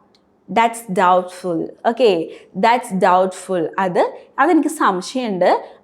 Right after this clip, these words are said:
That's doubtful. ഓക്കെ, doubtful എന്ന് പറയുമ്പോ സംശയം, അല്ലേ? അല്ലെങ്കിൽ എന്താണ്, സംശയകരം എന്നുള്ള ഒരർത്ഥമാണ്.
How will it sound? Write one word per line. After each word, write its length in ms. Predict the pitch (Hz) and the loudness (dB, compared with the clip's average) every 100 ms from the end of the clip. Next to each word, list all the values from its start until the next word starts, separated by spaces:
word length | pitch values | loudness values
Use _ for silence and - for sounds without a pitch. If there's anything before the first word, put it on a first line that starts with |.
| - 190 | -6 2
That's 380 | 190 190 247 - 202 185 | 4 4 2 -2 -4 0
doubtful. 640 | 185 185 180 - - 185 170 156 | 0 0 -2 -8 -6 -2 -2 -4
ഓക്കെ, 180 | 185 208 180 | -4 -2 0
doubtful 380 | 180 175 180 220 202 | -2 -2 -2 -2 -2
എന്ന് 120 | 196 | -2
പറയുമ്പോ 400 | 190 185 185 185 302 - - _ - | -2 -2 -2 2 2 0 -8 _ -2
സംശയം, 600 | 277 269 269 - 220 151 - 247 | 2 2 2 4 4 4 2 4
അല്ലേ? 160 | 240 170 214 | 4 4 2
അല്ലെങ്കിൽ 240 | 220 214 220 | -2 -2 -4
എന്താണ്, 240 | 208 208 208 | -2 -2 -2
സംശയകരം 720 | 220 220 214 254 240 220 190 165 | -2 -2 0 2 4 4 4 2
എന്നുള്ള 220 | 220 262 247 | -2 0 2
ഒരർത്ഥമാണ്. 600 | 240 208 226 208 180 208 | 2 0 0 0 0 -4